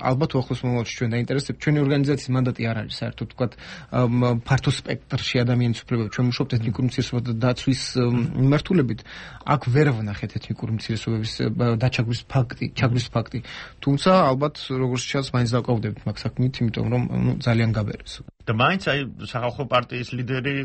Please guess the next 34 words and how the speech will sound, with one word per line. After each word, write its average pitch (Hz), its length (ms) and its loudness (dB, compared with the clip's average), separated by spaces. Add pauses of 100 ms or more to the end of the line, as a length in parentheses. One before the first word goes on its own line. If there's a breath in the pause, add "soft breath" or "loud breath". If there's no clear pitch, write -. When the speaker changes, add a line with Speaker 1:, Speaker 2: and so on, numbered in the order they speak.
(160)
Speaker 2:
ს-, - 200 -16
სომხეთში 135 480 -6
ამბობს, 123 320 -2
რომ 165 160 -4
აქვს 110 400 0
ადგილი 90 460 -4
ჩაგვრას. - 500 -8
რას 165 160 2
გულისხმობს 117 560 -6
ის? 85 140 -6 (160 loud breath)
შეიძლება 226 420 0
იმას 202 240 0
გულისხმობს, 151 480 -4
რომ, 190 120 -2
თქვა, 165 180 0
ენის 117 360 2
პრობლემა 104 480 -4
ისევ 98 280 -6
არ 95 160 0
არის 95 180 -2
გადაწყვეტილი, 95 640 -2
Speaker 1:
ნუ, 139 80 2
Speaker 2:
ხო? 165 80 -4
Speaker 1:
ა, 127 200 4
ბ-, 120 440 2
Speaker 2:
ასე 113 120 -2
თქვენი 120 300 2
ორგანიზაცია 104 580 2
Speaker 1:
პირველი 101 200 -2
Speaker 2:
განუწყვეტელი. 170 320 6
Speaker 1:
რაც 143 220 2
მინდა 139 280 2
ვთქვა, 165 400 2 (720)
პოტენციალი 160 920 4